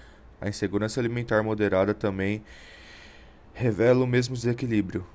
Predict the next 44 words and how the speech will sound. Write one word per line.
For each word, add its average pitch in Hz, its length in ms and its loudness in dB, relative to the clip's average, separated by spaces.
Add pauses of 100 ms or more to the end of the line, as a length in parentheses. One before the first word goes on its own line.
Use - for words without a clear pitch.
quinze 113 240 -6
vírgula 113 300 0
sete 107 260 0
por 101 140 -4
cento 101 260 -4
para 104 160 0
pessoas 101 320 -2
de - 60 -12
raça 98 280 0
cor 85 380 -4 (100)
da 95 140 0
pele 90 260 -2
preta - 360 -2
ou 87 40 -6
parda 113 540 2
e 104 180 -2 (220)
oito 123 260 0
vírgula 113 320 0
nove 107 220 0
por 113 100 -6
cento 107 240 -8
para 107 160 -2
pessoas 104 300 -4
de - 80 -16
raça 107 260 -2
cor 104 240 -2
pele 107 280 -2
branca. 92 400 -8 (640)
No 101 120 -6
Norte 110 340 2
e 123 40 -4
Nordor-, 113 320 2 (100)
Nordeste, 101 680 4
a 98 80 -2
fome 98 340 0
atinge 104 480 -6
dezoito 104 340 -2
vírgula 113 300 -2
um 107 100 -2
por 110 200 -4
cento 107 360 -4
e 110 40 -2
treze 107 340 -2
vírgula 110 420 0